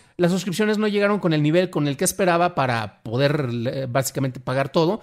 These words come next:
Seguramente no lo ha reconocido, pero ha de ser bien triste para él, ha de estar así con los dólares secándose las lágrimas, darse cuenta que la mayoría de las personas que lo siguen y que están ahí al pendiente de él no iban a pagar por esto y que la mayoría de sus seguidores son bots, pero bueno.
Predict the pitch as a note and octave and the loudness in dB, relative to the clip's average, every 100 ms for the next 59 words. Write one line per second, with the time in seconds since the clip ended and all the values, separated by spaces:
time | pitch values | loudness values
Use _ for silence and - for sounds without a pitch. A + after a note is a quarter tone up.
0 | - - _ - - - G#3+ A#3 D#4 B3+ | -14 -20 _ -14 -8 0 2 4 4 2
1 | B3 A#3+ A3 G#3+ G#3+ F#3 G3+ F#3+ G#3 A3 | 2 2 2 2 2 0 0 0 2 2
2 | A3 E3+ D#3+ F3 F#3 G3 F#3+ E3+ A3+ D4 | 2 2 4 4 4 0 -4 -4 -2 2
3 | C#4+ B3 A3+ G#3 A3 - D#3 D3+ F3+ E3 | 2 2 0 0 -2 -2 0 2 2 0
4 | E3 E3+ F3+ D3 D#3+ F3+ D3 C3+ D#3 D#3 | 0 -2 -2 -4 -4 -2 -2 -2 0 0
5 | B2+ C3+ D3 D#3 C#3 B2 B2+ B2+ C#3 F3+ | -2 -2 -2 -2 -4 -4 -2 -2 -2 -4
6 | - - _ - G3+ A3+ A3+ G#3+ A#3+ F#3 | -8 -20 _ -2 2 2 0 0 -2 0
7 | D#3+ D3+ D#3 D#3+ F3+ G3 F3 - D3 D#3+ | 0 0 0 2 2 0 -2 -4 -2 -2
8 | F3 - C#3 B2+ - E3+ F3+ D3 B2+ - | -2 -2 -2 0 0 0 0 -2 -4 -4
9 | C3 B2+ D3+ D#3+ D#3+ D#3+ E3 D#3 D3+ D#3 | -2 -2 -2 -2 -2 -2 -2 -2 0 -2
10 | E3 D#3+ D#3 D#3 D#3 C#3+ C3 C3+ C#3+ F#3 | 0 0 0 0 0 -2 -2 -4 -2 -2
11 | D#3 - A3 - - - - F3+ D#3+ D#3 | 0 0 -4 -6 -20 -8 -4 0 2 2
12 | D#3 E3+ D#3+ D3+ C3+ C3 C#3+ C3+ C3+ A#2+ | 2 0 0 -2 -2 0 0 2 0 0
13 | G#2+ - A#2+ A2 F#2 F2+ | -4 -4 -4 -4 -6 -10